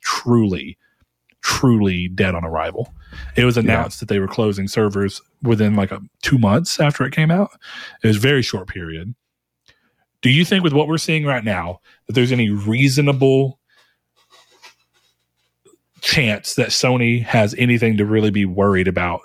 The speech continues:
Speaker 1: for their upcoming games as a service titles? Or do you think since they are a bigger company, games as a service as a whole is not just collapsing in on itself? We still have the bigger games that have bigger budgets behind them.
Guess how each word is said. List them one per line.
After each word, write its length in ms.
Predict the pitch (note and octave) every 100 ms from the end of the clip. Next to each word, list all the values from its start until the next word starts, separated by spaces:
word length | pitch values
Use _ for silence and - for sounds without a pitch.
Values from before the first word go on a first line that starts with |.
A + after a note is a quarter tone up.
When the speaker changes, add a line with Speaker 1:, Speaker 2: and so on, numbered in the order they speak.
| _
Speaker 1:
for 220 | - - G#2
their 160 | G#2
upcoming 420 | G2 - A#2 G#2
games 260 | G2+ G2 G2
as 80 | F#2+
a 80 | G2
service 300 | A#2 G#2+ G#2
titles? 500 | A2 G2+ G2+ G#2+ - - - -
Or 160 | D#3 D3
do 80 | C#3+
you 120 | D3
think 300 | - C3+ A#2
since 240 | - C3
they 140 | B2+ A#2+
are 240 | B2 C#3+
a 60 | A#2
bigger 260 | A#2 A2
company, 580 | G#2+ B2 A2 G#2 G2+ D3 _ - _ _ _ _ _ _
games 260 | B2+ C#3 C#3
as 80 | C3
a 80 |
service 460 | B2 C3 B2+ B2 -
as 140 | A#2+
a 80 | A#2
whole 280 | G#2 C3+ C3+
is 140 | B2
not 180 | A#2+ G#2+
just 200 | G#2 G#2+
collapsing 500 | - A2+ F#2+ - G2+
in 100 | G2
on 120 | F#2
itself? 420 | F#2 - F#2+ G#2+ A2+
We 80 |
still 220 | G#2 - A2+
have 320 | - A2 A2+
the 80 | G#2
bigger 280 | G#2 G2
games 380 | F#2 F#2 F#2 G2
that 240 | G2 G2 -
have 260 | G2 F#2+
bigger 240 | - F#2 F#2+
budgets 380 | F#2+ F#2 F2+
behind 360 | - F#2+ A2 G#2
them. 200 | F2+ F#2+